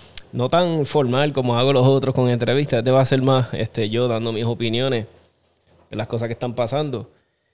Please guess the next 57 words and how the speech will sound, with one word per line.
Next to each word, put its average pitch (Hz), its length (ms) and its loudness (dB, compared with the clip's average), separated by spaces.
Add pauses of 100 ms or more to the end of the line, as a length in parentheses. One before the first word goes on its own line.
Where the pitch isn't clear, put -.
(480)
Ya 120 100 -4
que 123 60 0
estamos 139 280 0
en 139 60 2
la 135 120 0
cuarentena, 135 440 0
vamos 123 240 -2
a 131 60 -2
aprovechar. 131 680 -4 (200)
Y 120 180 -4
vamos 127 220 -2
a - 20 -4
aprovechar 156 340 -6
también 156 260 -8
que 143 80 -8
se 123 80 -8
apagó 113 280 -6
el 123 60 -2
aire 131 160 -2
acondicionado 131 580 -6
y 123 40 -8
no - 60 -8
está 120 120 -12
haciendo 123 280 -8
el 120 60 -12
ruido 120 240 -8
ese 120 160 -8
infernal. 123 540 -8 (300)
<laughs> 123 340 0
Mira, 139 260 -2
vamos 143 280 -2
a - 20 2
hablar 151 180 2
un 147 120 -6
poquito 143 360 0
de 117 400 0 (640)
las 131 140 -2
cosas 139 200 2
que 165 40 2
están 170 180 -2
pasando. 170 600 -2 (260)
Vamos 123 220 -4
a - 20 0
hablar 135 220 0
de, 127 340 -2
pues, 151 200 -4
de 160 100 0
los 131 100 4
eventos 127 300 0
que 131 80 0
se 127 100 -2
cancelaron 117 560 -2
de 107 100 -4
tiro 127 440 -4
dinámico 123 500 -6
que 113 80 -6
había 113 580 -4